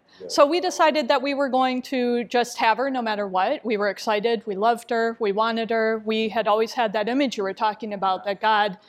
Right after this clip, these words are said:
Speaker 2: gave children as a blessing, and so we were excited to have her. The geneticist then, um, continued to push us to have an abortion,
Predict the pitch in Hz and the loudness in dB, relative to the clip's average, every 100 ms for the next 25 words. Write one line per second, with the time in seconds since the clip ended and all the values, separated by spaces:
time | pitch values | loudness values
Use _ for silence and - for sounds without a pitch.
0 | - _ - 233 - 262 233 226 202 196 | -20 _ 0 0 2 0 2 -2 -4 -2
1 | 208 233 254 196 180 185 196 - 220 208 | 2 2 2 -6 -10 -10 -12 -4 0 2
2 | 202 196 214 202 190 - 226 247 233 180 | 0 -2 0 0 -2 0 0 2 0 0
3 | 185 190 180 180 190 _ - - _ 254 | -2 -2 -2 -6 -8 _ -20 -20 _ 2
4 | 247 262 254 277 277 254 247 - 240 226 | 4 4 4 4 2 0 0 0 2 2
5 | 220 220 - 226 226 214 214 226 214 262 | -2 -4 0 0 0 -4 -6 -6 -2 -2
6 | 254 202 190 247 - 226 - 220 214 208 | 0 -2 -2 -2 -2 -4 -2 -2 -2 -4
7 | 190 208 226 262 156 139 | -4 -2 -2 -2 -10 -12